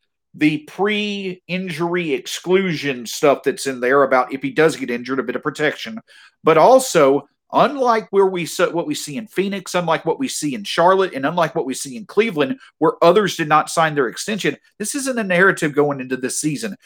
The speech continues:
This isn't something that's brought up if Jaren Jackson Junior struggles. I think the structure of the deal and getting it done now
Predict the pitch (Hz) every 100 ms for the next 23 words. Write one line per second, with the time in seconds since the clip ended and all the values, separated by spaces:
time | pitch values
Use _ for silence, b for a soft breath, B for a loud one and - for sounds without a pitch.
0 | b 175 165 233 233 - 220 202 170 147
1 | - 165 165 160 160 135 151 143 131 143
2 | - 117 131 123 104 - 160 147 107 -
3 | B B 170 208 285 233 - 196 208 -
4 | 156 131 127 139 131 B B 147 131 214
5 | 160 165 - 160 139 143 143